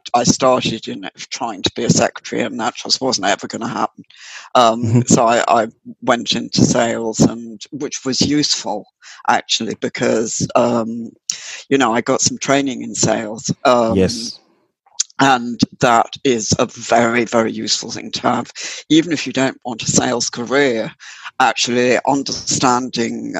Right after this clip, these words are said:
Speaker 1: a bit about what makes people buy, um, eh, you know, and,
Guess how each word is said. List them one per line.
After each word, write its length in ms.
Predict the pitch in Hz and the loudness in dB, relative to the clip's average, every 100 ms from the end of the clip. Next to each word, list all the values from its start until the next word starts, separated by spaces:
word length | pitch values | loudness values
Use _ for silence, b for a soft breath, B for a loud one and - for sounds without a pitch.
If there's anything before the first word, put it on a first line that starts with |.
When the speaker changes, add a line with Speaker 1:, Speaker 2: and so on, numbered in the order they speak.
| - | -2
Speaker 1:
a 60 | |
bit 220 | 120 123 - | 2 4 4
about 280 | - 120 110 | 4 2 2
what 200 | 117 107 | -2 -2
makes 280 | 123 107 - | -2 -4 -6
people 340 | - 110 - - | -6 -10 -12 -2
buy, 480 | 117 110 110 113 - _ - | 0 0 -2 -4 -6 _ 0
um, 580 | 117 113 113 117 110 - B B B B | 2 0 -2 -10 -12 -14 B B B B
eh, 120 | 127 | -4
you 100 | 127 | -2
know, 260 | 120 113 110 - | -2 0 0 2
and, 320 | 117 120 | 0 0